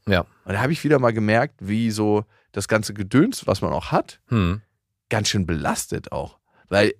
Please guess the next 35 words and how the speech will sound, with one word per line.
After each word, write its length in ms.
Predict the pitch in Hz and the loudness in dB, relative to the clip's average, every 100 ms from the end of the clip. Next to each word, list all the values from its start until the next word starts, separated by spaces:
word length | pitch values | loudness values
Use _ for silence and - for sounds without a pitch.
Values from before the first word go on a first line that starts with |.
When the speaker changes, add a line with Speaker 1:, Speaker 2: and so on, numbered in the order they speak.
| - | 2
Speaker 2:
bei 120 | 104 | 2
mir 220 | 120 156 | 6 4
ist 120 | 127 | 4
ja 120 | 123 | 2
so 140 | 113 113 | 2 0
gefühlt 480 | 107 - 143 143 143 | -2 -2 2 2 0
dreimal 460 | 104 117 123 117 | 2 4 6 4
die 140 | 113 107 | 4 4
Woche 300 | 113 123 107 | 4 4 2
Parkverbot, 800 | - 117 - 107 98 98 139 - _ _ _ | 2 0 0 -2 0 0 -2 -4 _ _ _
weil 200 | - 95 | 2 4
irgendwelche 480 | 98 120 107 110 104 | 4 2 2 2 2
Filme 320 | 101 156 190 | 0 0 2
gedreht 420 | 98 - 92 87 - | 0 -4 -4 -4 -4
werden 240 | 80 92 | -4 -4
vor 140 | - | -2
der 140 | 87 85 | -2 -2
Tür. 320 | - 104 165 - | 0 -2 -2 0
Speaker 1:
Ja. 180 | 98 87 | 2 2
Speaker 2:
Und 200 | - 95 | 0 -2
ich 140 | 101 - | -2 0
bin 160 | 117 110 | 0 2
immer 200 | 127 131 | 4 6
nur, 340 | 135 131 - | 6 6 4
das 120 | 110 101 | 0 4
einzige 380 | 104 135 151 | 4 4 2
Mal, 360 | 131 131 131 120 | 4 6 6 4
wo 80 | 120 | 0
ich 80 | 120 | 0
den 160 | 117 | -2
fahre, 300 | - 104 117 | 0 2 2
ist 140 | 127 - | 0 2
beim 180 | 117 | 2
Umparken. 580 | 117 147 - 139 - 139 | 2 0 -2 -6 -2 0
Speaker 1:
<laughs> 760 | 151 147 - 180 - 170 - | 4 4 6 4 6 2 2